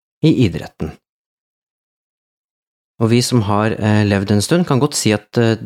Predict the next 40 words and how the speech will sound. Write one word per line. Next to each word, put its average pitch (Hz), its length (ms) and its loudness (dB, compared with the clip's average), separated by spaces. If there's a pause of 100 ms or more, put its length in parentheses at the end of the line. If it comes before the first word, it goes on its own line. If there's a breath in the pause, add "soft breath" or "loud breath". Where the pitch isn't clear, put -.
(340)
denne 101 200 0
typen 101 260 -4
følelser 98 540 -2
og 104 60 0
hendelser 98 520 0
er 90 260 -4
en 110 240 2
naturlig 101 600 -2
del 101 320 0 (100)
av 98 300 -2 (360)
livet, 165 360 2 (520)
og 117 80 2
at 113 80 -4
de 139 120 2
rammer 98 280 0
de 107 140 -2
aller 98 340 -2
fleste - 300 -4
av 87 100 -2
oss 143 300 -2 (180)
en 95 300 -4
eller 101 120 -4
annen 92 240 -4
gang 123 340 0 (200)
i 110 140 0
en 87 180 -6
eller 87 100 -4
annen 87 200 -6 (500)
sammenheng. 90 500 -4 (1700)
Frykten - 460 -2
for 131 140 0
det 135 120 4
ukjente 95 420 -2
er 101 340 -2
en 120 120 0
helt 104 280 -4
normal 110 720 0
og 113 240 -6
vanlig 101 640 -4
følelse 120 540 -2